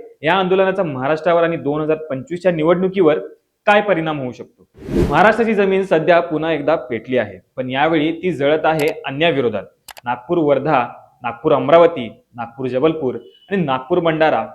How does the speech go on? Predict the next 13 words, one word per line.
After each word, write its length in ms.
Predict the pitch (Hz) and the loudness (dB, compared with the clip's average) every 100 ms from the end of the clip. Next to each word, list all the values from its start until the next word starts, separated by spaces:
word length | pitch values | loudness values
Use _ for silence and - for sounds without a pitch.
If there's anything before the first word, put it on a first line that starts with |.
| - _ | -18 _
हे 80 | 175 | -4
चार 320 | 185 202 202 | 0 2 2
महामार्ग 600 | 202 196 196 185 156 147 165 - _ | 2 0 2 0 2 0 -2 -12 _
पूर्णपणे 440 | 202 220 214 202 190 | 0 2 4 2 -2
ठप्प 340 | 190 160 - | -2 -2 0
झाले 220 | 139 113 | -2 -2
आहेत. 160 | 101 92 - _ _ _ | -4 -8 -16 _ _ _
शेकडो 360 | _ 160 165 190 | _ -2 0 2
शेतकरी 420 | 196 190 - 196 | 2 2 2 4
हातात 300 | 185 151 160 | 4 4 0
झेंडे, 640 | 147 156 151 165 151 - - | 0 -2 -2 2 2 0 -6
घोषणाबाजी 560 | 127 127 147 156 156 156 | -6 -6 -2 0 0 0
करत 300 | 147 143 | 2 2